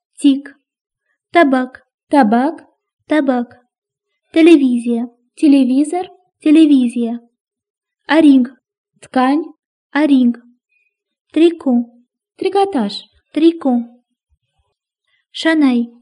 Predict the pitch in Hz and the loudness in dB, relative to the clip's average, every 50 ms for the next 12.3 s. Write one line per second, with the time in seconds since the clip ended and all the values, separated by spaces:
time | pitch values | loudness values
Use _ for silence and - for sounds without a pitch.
0 | _ _ - 330 392 392 403 - 403 403 392 370 349 294 233 233 - 226 214 - | _ _ -6 -4 -4 -4 -2 -2 -2 -2 0 0 0 0 0 -2 -4 -6 -8 -8
1 | - _ _ _ _ - - 320 320 330 311 285 269 247 240 240 254 - _ _ | -10 _ _ _ _ -6 -2 0 2 2 4 2 2 2 0 -2 -6 -10 _ _
2 | _ _ _ _ _ _ _ _ _ _ _ _ _ _ - 339 359 370 359 359 | _ _ _ _ _ _ _ _ _ _ _ _ _ _ -2 0 0 2 4 4
3 | 311 277 233 - - - _ _ _ _ _ _ _ _ _ _ _ 403 403 392 | 4 4 2 0 -6 -16 _ _ _ _ _ _ _ _ _ _ _ 0 2 2
4 | 320 - - - - 202 208 214 - _ _ - - 320 339 349 349 339 294 262 | 2 0 -2 -6 -8 -8 -8 -10 -14 _ _ -6 -4 -2 0 2 2 2 2 2
5 | 233 220 - - _ _ _ _ _ _ _ _ _ _ _ - 247 247 262 262 | 0 -2 -6 -12 _ _ _ _ _ _ _ _ _ _ _ -2 2 4 4 4
6 | 233 285 226 320 370 403 415 403 - - - 262 254 240 233 240 - _ _ _ | 2 4 6 6 6 6 6 2 -6 -6 -2 0 0 0 0 -4 -8 _ _ _
7 | _ _ _ _ _ _ _ _ - 381 370 - 403 403 330 320 277 233 - - | _ _ _ _ _ _ _ _ -8 -8 -2 0 2 4 4 4 4 2 0 -4
8 | 220 220 214 - - _ _ - 247 247 247 233 233 233 285 330 392 403 392 - | -8 -10 -10 -12 -18 _ _ -2 0 0 2 2 2 4 6 6 6 4 2 -4
9 | - _ - 262 247 240 240 254 - _ _ _ _ _ _ _ _ _ _ _ | -18 _ -4 -2 -2 -2 -2 -4 -8 _ _ _ _ _ _ _ _ _ _ _
10 | _ _ _ _ _ _ _ _ _ _ _ 285 311 339 339 320 - - 285 269 | _ _ _ _ _ _ _ _ _ _ _ 0 0 0 0 -2 -2 -2 -2 0
11 | 240 - - - - _ _ _ _ _ _ _ _ - 381 392 403 392 - 320 | -2 -4 -8 -14 -20 _ _ _ _ _ _ _ _ -4 -2 -2 -2 0 0 -2
12 | 254 220 - - - | -2 -2 -4 -8 -14